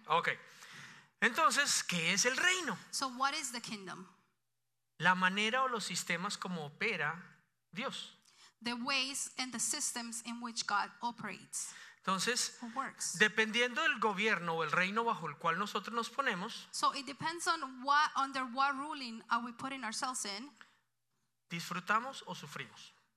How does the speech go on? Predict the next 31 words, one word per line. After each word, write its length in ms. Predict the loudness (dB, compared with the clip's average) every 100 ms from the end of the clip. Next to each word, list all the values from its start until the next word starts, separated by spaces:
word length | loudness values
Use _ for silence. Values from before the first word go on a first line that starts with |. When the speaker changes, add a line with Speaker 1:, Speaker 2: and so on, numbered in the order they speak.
| _ _ _ -10
Speaker 2:
Do 140 | -6
we 140 | -6 -6
enjoy 400 | -4 -2 -2 -2
or 100 | -4
we 120 | -4
suffer? 440 | -4 -4 -4 -8 -10 -12 -20 _ _ _ _ _ _ _ _ _ _ _ _ -2
Speaker 1:
¿Prosperamos 840 | -2 -2 -2 0 0 0 -6 -6
o 100 | -4
disminuimos? 880 | -4 -6 -10 -8 -8 -10 -12 -18 -18 -14
Speaker 2:
Do 80 |
we 140 | -12 -12
prosper 680 | -8 -4 -2 -2 -4 -4 -2
or 120 | -4 -4
do 100 | -12
we 480 | -10 -10 -8 -10 -12 -18 _ _ _ _ _
Speaker 1:
Diminish. 40 | -10
Speaker 2:
diminish? 680 | -8 -8 -8 -6 -6 -8 -12 _ _ _ _ _ _ _ _ -18
Speaker 1:
¿Vivimos 520 | -14 -8 -8 -8 -10
o 100 | -10
morimos? 480 | -12 -12 -16 -18 -20 -20 _
Speaker 2:
Do 80 | -12
we 160 | -12 -10 -2
die? 260 | 0 0 -4
Do 100 | -8
we 120 | -8 -6
live 260 | -8 -8 -6
or 100 | -6
do 100 | -6
we 100 | -8
die? 280 | -4 -6 -6 -16 _ _ _
Speaker 1:
Entonces, 540 | 2 4 2 2 0